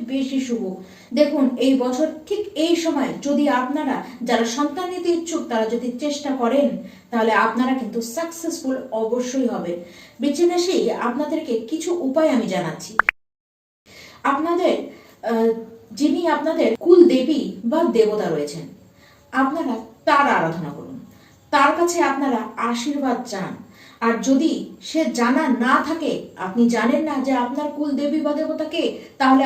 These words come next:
আপনারা সেটিকে জানার চেষ্টা করুন এবং কেবল তার আরাধনা করুন, তার কাছে আশীর্বাদ নিন। অবশ্যই আপনারা কিন্তু সাকসেসফুল হয়ে যাবেন, সেটি আপনার কুষ্টিতে যত নেগেটিভ দোষ আপনাদের এই বিষয়ে থাকুক কি না থাকুক।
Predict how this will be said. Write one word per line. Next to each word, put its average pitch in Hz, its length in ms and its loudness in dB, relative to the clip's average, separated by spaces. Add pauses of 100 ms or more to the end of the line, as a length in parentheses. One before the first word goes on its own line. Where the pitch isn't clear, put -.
আপনারা 277 340 -2
সেটিকে 311 240 -4 (100)
জানার 294 280 -2
চেষ্টা 311 280 -2
করুন 277 160 0 (240)
এবং 320 120 2 (160)
কেবল 349 280 0 (240)
তার 311 160 4 (120)
আরাধনা 240 400 2
করুন, 208 180 -2 (320)
তার 311 220 4
কাছে 302 180 0 (100)
আশীর্বাদ 262 440 -2
নিন। 277 160 0 (320)
অবশ্যই 294 540 0 (120)
আপনারা 214 400 -6
কিন্তু 190 220 -6 (420)
সাকসেসফুল 277 580 -2
হয়ে 220 180 0
যাবেন, 285 200 -2 (100)
সেটি 302 200 -4 (160)
আপনার 277 320 -2 (320)
কুষ্টিতে 349 400 2 (240)
যত 294 280 4 (340)
নেগেটিভ 269 340 0 (160)
দোষ 262 180 0 (120)
আপনাদের 214 360 -4
এই 220 160 -2
বিষয়ে 269 260 -8 (120)
থাকুক 294 340 -8
কি 262 160 -10
না - 160 -4
থাকুক। - 240 -16